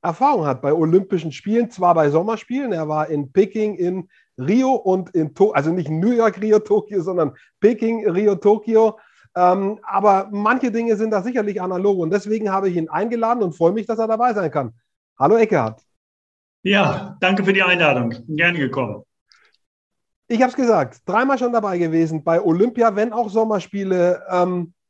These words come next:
Speaker 1: vielleicht mal so als Einstieg, wie, wie kommt man denn überhaupt als Physiotherapeut zu Olympia? Bei Sportler und Sportlerinnen wissen wir es, die müssen sich irgendwie qualifizieren, Leistungen erfüllen.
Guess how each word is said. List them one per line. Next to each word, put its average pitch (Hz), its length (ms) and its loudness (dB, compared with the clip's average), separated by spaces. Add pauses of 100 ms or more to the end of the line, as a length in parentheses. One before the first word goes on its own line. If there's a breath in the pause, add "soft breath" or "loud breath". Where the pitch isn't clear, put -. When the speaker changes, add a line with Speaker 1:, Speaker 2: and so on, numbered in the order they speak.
(680)
Speaker 1:
vielleicht 233 340 -2
mal 226 80 2
so 226 160 2
als 180 180 -4
Einstieg, 214 640 -8
wie, 196 260 -14
wie 208 200 -8
kommt 254 360 0
man 233 120 -2
denn 220 160 0
überhaupt 214 440 -2
als 165 180 -4
Physiotherapeut 190 1000 -4
zu 208 180 -6
Olympia? 220 640 0 (240 loud breath)
Bei 143 160 0
Sportler 190 420 2
und 143 100 -2
Sportlerinnen 165 640 -2
wissen 202 220 -6
wir 180 100 0
es, 165 60 -6
die 165 80 -10
müssen 165 160 -4
sich 160 80 -6
irgendwie 160 260 -4
qualifizieren, 156 640 -4
Leistungen 160 400 -4
erfüllen. 147 420 -2